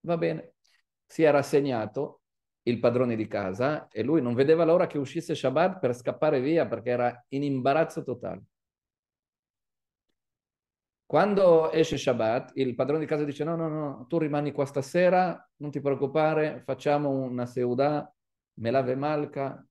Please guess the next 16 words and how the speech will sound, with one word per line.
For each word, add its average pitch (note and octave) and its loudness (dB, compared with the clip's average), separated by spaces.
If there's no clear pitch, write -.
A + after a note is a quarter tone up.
è A#2+ -10
una, A2+ -4
una A2+ -4
mitzvah A2+ -2
di A2 -4
fare A2+ -2
una B2+ -4
Seudà, A2+ -2
lavare A#2+ 0
le A#2 0
mani B2+ -4
e, G#2 -4
e G#2 -4
sedersi B2+ -4
a A#2+ 0
tavola. A#2 0